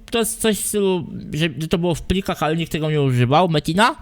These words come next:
No ale ewidentnie, że gui jest zrobione współcześnie, jak już Johara była. Widać to po przyci-, po przyciskach, po odświeżeniu, po tym całym panelu.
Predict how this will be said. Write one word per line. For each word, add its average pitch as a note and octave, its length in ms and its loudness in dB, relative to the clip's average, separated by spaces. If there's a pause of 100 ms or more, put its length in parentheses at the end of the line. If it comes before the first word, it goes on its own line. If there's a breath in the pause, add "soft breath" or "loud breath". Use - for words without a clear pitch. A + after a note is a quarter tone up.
(640 loud breath)
No A3+ 60 6
ale C4 100 8
ewidentnie, A3 520 4
że E3+ 140 4
gui F#3 400 6
jest D#3 280 2
zrobione C#3+ 680 4 (100)
współcześnie, D3 1040 -2 (280)
jak D3+ 200 2
już C3 120 -4
Johara C3 360 2
była. B2 460 4 (160)
Widać D3 260 2
to - 100 0
po C3 100 2
przyci-, D3 260 -4
po C3+ 120 0
przyciskach, E3 640 0
po C3+ 100 2
odświeżeniu, D#3 760 4 (460 loud breath)
po D3+ 120 4
tym D#3 180 0
całym D#3 580 6 (200)
panelu. D#3 520 6